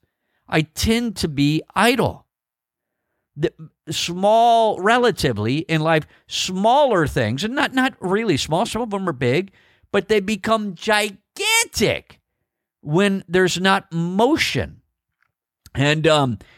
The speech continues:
it's one of the reasons why I live where I live, because I can't stand months of cloudiness.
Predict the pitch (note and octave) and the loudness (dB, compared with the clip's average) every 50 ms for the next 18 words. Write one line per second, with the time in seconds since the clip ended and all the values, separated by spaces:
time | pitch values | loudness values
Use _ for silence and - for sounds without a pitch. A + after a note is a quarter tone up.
0 | _ _ _ _ _ - D#3 - - D3+ D#3+ G3 G#3+ G3 E3+ D3 C3 C3 D3 D#3 | _ _ _ _ _ -6 -6 -4 -2 -2 0 0 0 0 -2 -2 0 0 0 0
1 | E3+ E3 C3+ D3 C#3 B2 A#2+ G#2 - A2+ A#2+ B2+ B2+ B2 A#2+ A#2+ B2 B2+ - _ | -2 -2 -2 -2 -2 -2 -4 -6 -6 -4 -2 0 2 2 2 2 0 -2 -4 _
2 | C3 B2 B2+ C3 C3 B2+ B2+ B2 B2+ - - - B2 A#2 C#3+ D#3+ C3 C3+ C3+ B2+ | -2 0 0 2 0 0 0 -2 -4 -6 -6 -2 0 0 0 2 2 2 4 4
3 | A2+ G#2+ G2+ A2+ D#3+ A3+ G#3 A2 E2 - - - - _ _ _ _ _ _ _ | 4 4 4 4 2 2 0 -4 -6 -8 -14 -20 -20 _ _ _ _ _ _ _
4 | _ _ _ _ - C3 - - D3+ C3 - - - C#3+ C3+ A#2+ - - - - | _ _ _ _ -4 -2 0 2 0 0 0 2 2 2 2 2 -2 -10 -8 -6
5 | F3+ F3 F3+ F3 E3+ E3 - _ - - - - - _ _ _ - F3 F3 F3 | -4 -4 -2 -2 -4 -4 -6 _ -10 -8 -8 -8 -8 _ _ _ -4 -2 -2 0
6 | F3 E3+ D#3+ D3+ C#3 C3 A#2+ B2 C3 C3 C#3 D3 E3 F3+ F3 D3+ - - - C#3+ | 0 2 2 2 0 0 0 -2 -2 0 2 2 2 2 2 -2 -4 -2 -2 -2
7 | A#2+ G#2 - - A#2+ D3 D3+ D#3 E3+ F3 D#3+ C#3+ A#2+ G2+ F2 E2+ - - - - | -2 -2 -6 -4 -2 2 4 4 4 4 2 2 0 0 -2 -4 -8 -10 -10 -10
8 | - - | -12 -14